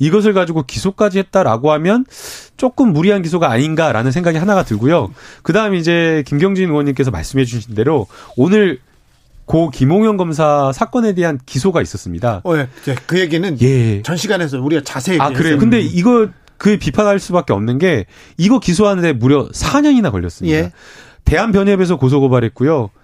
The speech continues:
Speaker 1: 그다음에 동기들이 수사하라고, 그다음에 부모님이 울부짖으면서 이야기를 했는데도 이렇게 명백한 사안을 기소하는데 사 년이나 걸렸다는 거거든요. 자신들의 어떤 검사 조직을 보호하기 위해서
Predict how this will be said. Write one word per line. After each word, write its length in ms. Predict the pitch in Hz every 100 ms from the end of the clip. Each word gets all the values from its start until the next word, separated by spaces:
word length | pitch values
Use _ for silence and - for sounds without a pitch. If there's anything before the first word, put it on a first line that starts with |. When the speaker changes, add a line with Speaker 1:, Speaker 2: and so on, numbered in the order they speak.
| _
Speaker 1:
그다음에 360 | - 196 208 196
동기들이 460 | 214 247 247 220
수사하라고, 720 | 214 233 233 208 185 160 170
그다음에 440 | 160 143 151 151 147
부모님이 640 | - 180 262 233 214 214 208
울부짖으면서 800 | 147 190 254 220 196 185 160 151
이야기를 440 | 117 160 165 160
했는데도 640 | 202 202 165 151 196 127 - - -
이렇게 320 | 196 240 240
명백한 420 | 180 147 165 175
사안을 300 | 151 175 165
기소하는데 640 | 139 123 151 143 139 170 247 - _ _
사 240 | - - 294
년이나 340 | 302 262 202
걸렸다는 400 | 110 90 - 87
거거든요. 440 | 82 73 82 139 - _ - - _ -
자신들의 480 | 170 170 240 233 214
어떤 480 | 160 - 175 170 156
검사 580 | 123 147 147 156 113 104
조직을 340 | 143 160 160
보호하기 460 | 131 147 165 147 143
위해서 420 | 135 131 165